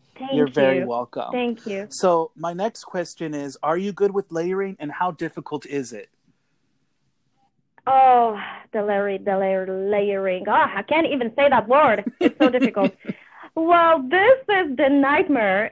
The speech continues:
Speaker 1: I think it's everyone's nightmare. Let's be honest. Layering shows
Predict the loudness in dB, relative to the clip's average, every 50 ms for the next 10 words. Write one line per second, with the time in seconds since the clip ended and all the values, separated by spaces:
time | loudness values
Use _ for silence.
0 | -6 -2 0 0 2 2 0 0 0 0 0 0 0 2 2 2 0 0 -2 -4
1 | -4 -4 -2 -2 -2 -4 -4 -4 -2 -2 -2 -4 -2 -2 -2 0 -2 -2 -4 -4
2 | -2 0 0 0 0 0 -4 -4 -4 _ -6 -4 -2 -2 0 0 0 0 0 2
3 | 0 0 -2 -4 -8 -12 -10 -6 -4 -4 -4 -4 -6